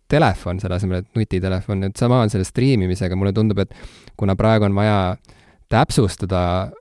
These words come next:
on ju, et mi-, millist kanalit pidi see info sinu seadmesse jõuab, siis s-,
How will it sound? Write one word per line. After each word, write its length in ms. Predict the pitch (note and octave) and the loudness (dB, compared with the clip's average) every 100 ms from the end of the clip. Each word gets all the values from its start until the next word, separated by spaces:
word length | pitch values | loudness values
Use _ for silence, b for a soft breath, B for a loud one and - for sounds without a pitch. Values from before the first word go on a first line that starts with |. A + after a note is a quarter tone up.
| _ - | _ -4
on 160 | F#2 | 0
ju, 60 | F2+ | 0
et 140 | F2+ - | -2 -4
mi-, 240 | G#2 G#2 - | -6 -4 0
millist 380 | A2+ G#2+ - | 2 2 -2
kanalit 520 | - A#2+ C3 G2 F2 - | 0 2 4 2 0 -4
pidi 340 | - F#2+ F#2 F2+ | -4 -2 -2 -2
see 340 | G2 F2+ F2+ | -2 -2 0
info 380 | G2+ A2 - F2 E2+ | 0 0 0 -2 -2
sinu 300 | F#2 F2+ F2+ | -4 -4 -2
seadmesse 520 | A#2 G2+ F#2+ - F#2+ | 0 0 0 -4 -2
jõuab, 320 | A#2+ A#2+ F2+ | 0 0 -2
siis 200 | - F2 | -4 -6
s-, 260 | - - | -6 -12